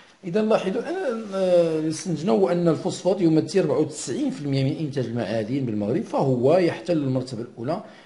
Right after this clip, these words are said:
من حيث الكمية، يعني مكانة مهمة في الاقتصاد الوطني،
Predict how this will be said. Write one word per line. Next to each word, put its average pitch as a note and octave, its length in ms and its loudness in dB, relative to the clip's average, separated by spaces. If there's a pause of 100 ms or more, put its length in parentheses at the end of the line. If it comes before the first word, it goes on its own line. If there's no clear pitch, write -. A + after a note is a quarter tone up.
(120)
من A#4 180 -2
حيث F#3 300 2
الكمية، C#3 720 0 (420)
يعني D3+ 160 0
مكانة D#3+ 320 6
مهمة F#3 320 4
في G#2 60 0
الاقتصاد C#3+ 240 -2
الوطني، A#2+ 480 -2